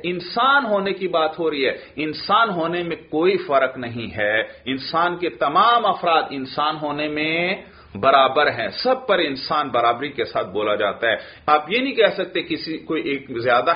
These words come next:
حیوان ناطق ہے، کوئی تھوڑا حیوان ناطق ہے۔ یا جیسے دوسری مثال لے لو، حیوان،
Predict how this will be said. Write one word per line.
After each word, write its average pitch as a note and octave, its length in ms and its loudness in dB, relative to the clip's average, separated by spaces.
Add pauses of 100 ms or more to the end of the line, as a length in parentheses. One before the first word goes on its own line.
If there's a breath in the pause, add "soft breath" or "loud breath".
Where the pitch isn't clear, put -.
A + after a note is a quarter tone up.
حیوان D3+ 400 2
ناطق C#3+ 460 -2
ہے، A#2+ 100 2
کوئی A#2 180 -4
تھوڑا A#2 340 0
حیوان G#2 540 -2
ناطق F#2+ 480 -8
ہے۔ - 80 -8 (500 loud breath)
یا G#3 140 4
جیسے G#3 300 2
دوسری G3 360 -4
مثال E3+ 400 0
لے B2 100 2
لو، A#2+ 100 0
حیوان، C#3 500 2